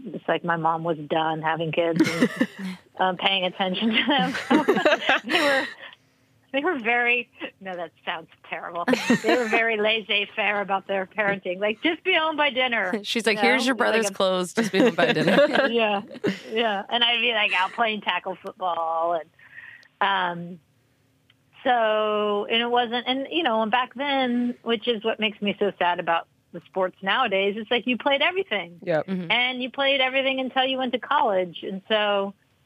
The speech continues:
Speaker 1: you know, I played volleyball in high school. I ran track and field. I played softball. I did soccer, you know, all through my careers. And it wasn't until I got to Stanford that I actually just focused in on soccer.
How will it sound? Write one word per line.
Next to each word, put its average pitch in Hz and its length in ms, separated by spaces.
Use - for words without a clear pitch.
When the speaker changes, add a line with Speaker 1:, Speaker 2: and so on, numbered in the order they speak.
Speaker 1:
you 226 60
know, 208 40
I 214 40
played 226 220
volleyball 214 560
in 180 60
high 165 240
school. 160 260
I 170 120
ran 190 220
track 202 260
and 208 140
field. 214 280
I 180 60
played 190 320
softball. 170 600
I 175 60
did 185 240
soccer, 175 560
you 190 60
know, - 40
all 196 320
through 196 440
my 180 240
careers. 185 580
And 190 220
it - 100
wasn't 214 360
until 190 300
I 175 100
got 170 280
to 170 140
Stanford 180 420
that 165 100
I 170 140
actually 160 360
just 170 280
focused 165 360
in 156 140
on 147 160
soccer. 156 340